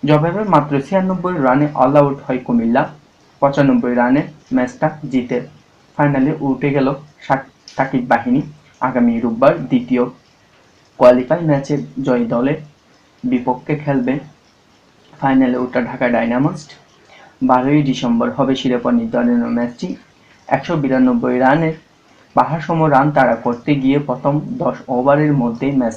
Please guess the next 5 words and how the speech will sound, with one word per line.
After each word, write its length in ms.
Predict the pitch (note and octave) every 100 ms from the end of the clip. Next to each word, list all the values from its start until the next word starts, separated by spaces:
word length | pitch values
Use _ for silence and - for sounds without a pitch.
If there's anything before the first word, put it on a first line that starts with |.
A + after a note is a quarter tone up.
| -
থেকে 300 | B2 B2 A#2+
ছিটকে 320 | B2+ - B2+
পড়ে 240 | B2 A#2+
কুমিল্লা 560 | A#2 A#2+ A#2 A#2 A#2 - - -
ভিক্টোরিয়াস। 720 | B2 A#2+ C3+ C3 C#3 D#3+ -